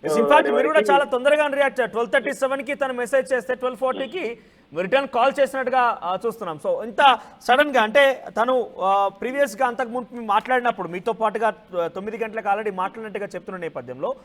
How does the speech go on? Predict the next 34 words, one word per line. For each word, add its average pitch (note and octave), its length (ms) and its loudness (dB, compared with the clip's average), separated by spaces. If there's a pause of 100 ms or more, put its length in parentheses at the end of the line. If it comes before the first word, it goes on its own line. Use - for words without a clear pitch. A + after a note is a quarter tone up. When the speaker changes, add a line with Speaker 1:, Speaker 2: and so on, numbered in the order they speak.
(140)
Speaker 1:
Yes. C#4 160 -4
Speaker 2:
తను B3+ 80 -2
ఏమైనా B3 160 -2
ఎమోషనల్ C#4 420 -2
గురైందా, C4 360 0 (140)
కొంత, A#3 160 -6
ఆ, F#3 440 -2 (200)
డిప్రెషన్ C#4 400 0
వెళ్ళినట్టుగా B3 340 0
మీకు G#3+ 160 -4
అనిపించిందా? G#3+ 480 -6 (340)
Speaker 1:
Definitely G#3+ 640 0
బా-, D#3+ 280 0
అనిపిస్తది E3+ 800 -2
కొంచెం E3 320 -2
డిప్రెషన్. E3 420 -2
అం-, D3 280 0
అందుకే E3+ 320 0
అవన్నీ F3+ 280 2
అబ్జర్వ్ G3 400 0
చేసి, G3 160 0
"మీరు A3+ 500 2 (260)
ఇమీడియట్ F#3+ 300 0
గా G#3 100 2
సింగిల్ G3+ 380 -2
గా F#3+ 80 4
ఉండకండి E3 440 0
అమ్మా, C#3+ 220 -2
Speaker 2:
Hmm. D3+ 540 -6
Speaker 1:
ఆ, A#2+ 180 -6
అదేంటిది, C3+ 360 -4
మీరు C#3 180 0
ఫ్యామిలీతో E3 440 0
ఉండండి," D#3 600 0